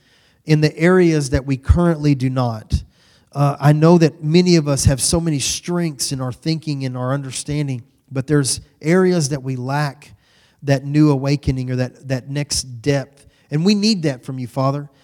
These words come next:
We need that from you. So this morning I'm asking,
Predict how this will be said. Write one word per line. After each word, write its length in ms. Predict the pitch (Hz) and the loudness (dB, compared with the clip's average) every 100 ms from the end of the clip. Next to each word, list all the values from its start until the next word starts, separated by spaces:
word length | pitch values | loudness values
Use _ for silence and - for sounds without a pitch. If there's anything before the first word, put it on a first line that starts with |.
| _ - | _ 0
We 160 | 151 | 2
need 320 | 180 175 190 147 | 2 2 0 -2
that 220 | 127 - | -6 -8
from 160 | 135 | -8
you. 100 | 131 | -6
So 200 | 127 156 | -2 -2
this 260 | 143 135 - | -2 -4 -4
morning 340 | 175 175 175 | -6 -8 -6
I'm 160 | 147 143 | -6 -4
asking, 560 | 151 160 - 180 180 | -4 -2 -2 -4 -8